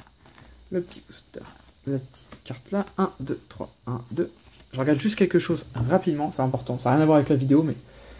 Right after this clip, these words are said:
Ouais, c'est ça. J'avais bien eu deux full art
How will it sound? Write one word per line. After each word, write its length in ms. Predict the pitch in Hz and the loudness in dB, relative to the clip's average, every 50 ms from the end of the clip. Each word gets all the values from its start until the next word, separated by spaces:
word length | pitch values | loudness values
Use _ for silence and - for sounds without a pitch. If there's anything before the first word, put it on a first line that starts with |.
| - - - - _ _ _ _ _ _ _ _ _ _ _ _ _ _ _ _ _ _ _ _ _ _ _ _ _ _ _ _ _ _ _ _ _ _ _ _ _ _ _ _ _ _ - | -20 -20 -20 -20 _ _ _ _ _ _ _ _ _ _ _ _ _ _ _ _ _ _ _ _ _ _ _ _ _ _ _ _ _ _ _ _ _ _ _ _ _ _ _ _ _ _ -16
Ouais, 100 | 127 123 - - - - | -16 -16 -16 -18 -18 -12
c'est 120 | - 127 | -10 -10
ça. 140 | 120 123 - - _ - - - - - - - _ _ _ _ - | -10 -10 -12 -16 _ -20 -20 -20 -20 -20 -20 -20 _ _ _ _ -10
J'avais 200 | 123 131 123 120 | -6 -2 0 0
bien 160 | 120 120 147 | 2 2 4
eu 60 | 151 151 | 4 6
deux 160 | 143 170 170 | 6 6 6
full 180 | - - 139 | 6 4 -2
art 100 | 147 151 | -2 -2